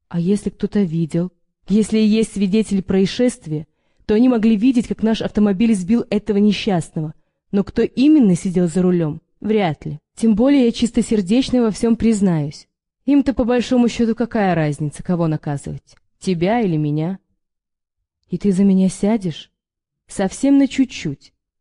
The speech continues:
Ты же меня вытащишь. Сразу позвони Жоржу, сними деньги с нашего счёта и профинансируй его деятельность. Посижу немного, и всё. Конечно, было бы неплохо, если бы мы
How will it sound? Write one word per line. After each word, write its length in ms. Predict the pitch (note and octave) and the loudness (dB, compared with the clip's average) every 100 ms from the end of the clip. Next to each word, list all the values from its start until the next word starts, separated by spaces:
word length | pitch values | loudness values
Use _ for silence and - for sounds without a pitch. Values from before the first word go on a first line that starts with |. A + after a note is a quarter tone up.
| _ _ - | _ _ -2
Ты 140 | B3 | 0
же 100 | A3+ | 2
меня 260 | A3+ A3 G#3+ | 2 2 0
вытащишь. 680 | B3+ G3 D3 - - - _ _ _ _ _ _ _ | -2 -4 -8 -12 -18 -18 _ _ _ _ _ _ _
Сразу 380 | - F#3+ G#3 G#3 | -6 -4 -4 -4
позвони 420 | G3 G3 G3+ G3+ | -4 0 2 2
Жоржу, 480 | E3+ F3 D#3 D3+ D#3+ _ | 0 -2 -2 -8 -12 _
сними 300 | - G#3+ G#3+ | -6 0 2
деньги 300 | G3 A#3+ C#4 | 2 2 2
с 100 | G#3 | 2
нашего 320 | F#3 F3 F3 E3+ | -2 -2 -2 -4
счёта 380 | - E3+ D#3+ - _ _ | -2 -4 -6 -12 _ _
и 60 | F#3 | -4
профинансируй 760 | G#3+ A3+ G3+ G3+ - B3 A#3 | -2 0 0 0 0 2 2
его 180 | G#3 A3 | 2 0
деятельность. 760 | E3+ E3 D3 D#3 D3 D#3 _ _ _ _ _ _ _ _ _ | 2 0 0 -6 -8 -10 _ _ _ _ _ _ _ _ _
Посижу 440 | C4 - C4+ C4+ | -6 -2 0 2
немного, 440 | D#4+ B3+ G3 F3+ F#3 | 4 4 2 2 -2
и 120 | C4+ | -4
всё. 420 | - - F3 E3 - _ _ _ _ _ _ _ _ _ _ | -8 -6 -4 -4 -8 _ _ _ _ _ _ _ _ _ _
Конечно, 460 | - B3 C#4 A#3+ | 0 2 2 0
было 200 | G3+ B3 | 0 0
бы 120 | G#3+ A3+ | 2 2
неплохо, 500 | A3 A3 A#3+ B3 G#3+ | 2 0 -2 0 0
если 300 | G#3 G#3+ A3 | -2 -2 -2
бы 160 | F#3+ | 0
мы 220 | G#3+ A3+ | 0 0